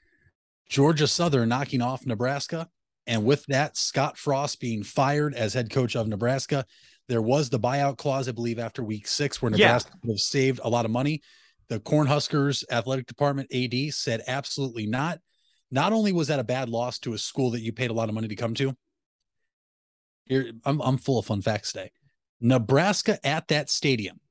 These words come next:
Speaker 1: in the history of the program since they've moved to that stadium was two hundred fourteen and oh when scoring forty-two points or more. And Nebraska under Scott Frost was eleven and oh. They are now two hundred fourteen and one.
Speaker 2: Yeah.
Speaker 1: Nebraska lost fi-, forty-five to forty-two to Georgia Southern.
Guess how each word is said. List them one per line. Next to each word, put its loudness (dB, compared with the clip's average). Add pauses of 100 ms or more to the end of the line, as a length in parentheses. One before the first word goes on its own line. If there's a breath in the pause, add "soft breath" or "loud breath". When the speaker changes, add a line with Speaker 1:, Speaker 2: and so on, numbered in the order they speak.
(340)
Speaker 1:
in 2
the 4
history 2
of 2
the 2
program 0
since -4
they've -2
moved -2
to -6
that -4
stadium -6 (540 soft breath)
was 4
two 6
hundred 4
fourteen 0
and 4
oh -2 (160)
when 0
scoring 0
forty-two -4
points -4
or -2
more. -6 (420)
And 4
Nebraska 2
under 0
Scott -4
Frost -6
was -2
eleven 0
and -10
oh. -20 (760)
They 4
are 6
now 4
two 2
hundred 2
fourteen -2
and -2
one. -12 (360)
Speaker 2:
Yeah. 0
Speaker 1:
Nebraska 2
lost 2
fi-, 0
forty-five 0
to -6
forty-two -4
to -4
Georgia -6
Southern. 2